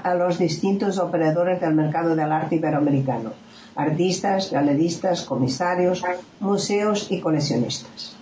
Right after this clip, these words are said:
Dado tu larga experiencia y contacto con artistas, galeristas y coleccionistas,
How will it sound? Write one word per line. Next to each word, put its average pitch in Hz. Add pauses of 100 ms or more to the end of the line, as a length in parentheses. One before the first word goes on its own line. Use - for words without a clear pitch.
Dado 196
tu 190
larga 247
experiencia 190
y 160
contacto 165
con 170
artistas, 156
galeristas 160
y 156
coleccionistas, 151